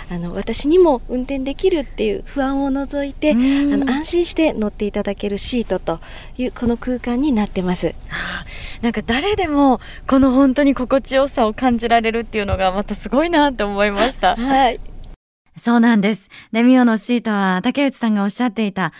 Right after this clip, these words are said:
Speaker 2: もちもちっていう言葉がね、本当にぴったりのホールド感がありました。で、すごいなって思ったのは、やっぱり大柄な人もね、小柄な人も、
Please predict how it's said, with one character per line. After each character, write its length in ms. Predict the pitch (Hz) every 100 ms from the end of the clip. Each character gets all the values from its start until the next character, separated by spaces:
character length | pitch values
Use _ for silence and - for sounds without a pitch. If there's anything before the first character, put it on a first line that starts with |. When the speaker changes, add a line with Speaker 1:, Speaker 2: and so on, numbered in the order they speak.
| -
Speaker 2:
も 220 | 190 285 -
ち 160 | 381
も 160 | 359 330
ち 160 | -
っ 60 | 247
て 120 | -
い 60 | 202
う 40 |
言 120 | 202
葉 260 | 202 214 214
が 100 | 185
ね、 200 | 185 170
本 260 | 180 302 359
当 120 | 349
に 120 | 349
ぴ 140 | 311 294
っ 60 |
た 220 | - 339
り 120 | 349 302
の 140 | 214
ホ 160 | 233 254
ー 60 |
ル 80 | 262
ド 120 | 269
感 240 | 262 247 214
が 80 |
あ 60 | 185
り 100 | 214
ま 160 | 220 247
し 80 |
た。 160 | 233 190 - - - -
で、 200 | 233 233 -
す 160 | - 240
ご 140 | 320
い 60 | 349
な 120 | 359
っ 40 |
て 100 | 320
思 160 | 285 269
っ 20 |
た 140 | 254 233
の 100 | 214
は、 80 |
や 140 | 202 208
っ 80 | -
ぱ 80 | 277
り 180 | 247 - -
大 180 | - 262
柄 220 | 247 247
な 160 | 240 247
人 180 | - 240
も 140 | 185
ね、 180 | 220 233
小 160 | - 214
柄 220 | 277 294
な 120 | 302
人 200 | 294 302
も、 220 | 269 214